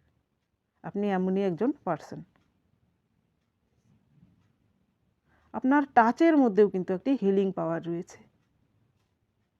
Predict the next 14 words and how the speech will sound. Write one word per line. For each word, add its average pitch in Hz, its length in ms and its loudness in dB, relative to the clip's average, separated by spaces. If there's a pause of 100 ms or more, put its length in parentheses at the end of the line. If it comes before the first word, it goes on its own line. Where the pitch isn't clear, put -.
(420)
কোনো, 208 340 -2 (280)
কোনো 226 360 0
দুঃখী 226 580 -4 (1080)
মানুষকে 208 480 -6
যদি, 185 440 -8
ব্যক্তিকে 202 500 -4
যদি 190 380 -6 (160)
আপনি 214 260 -8
সত্যিই 247 520 -4 (240)
তার 208 240 0
দুঃখকে 214 380 -2
অনুভব 208 380 0
করতে 185 340 -8
পারেন, 160 300 -12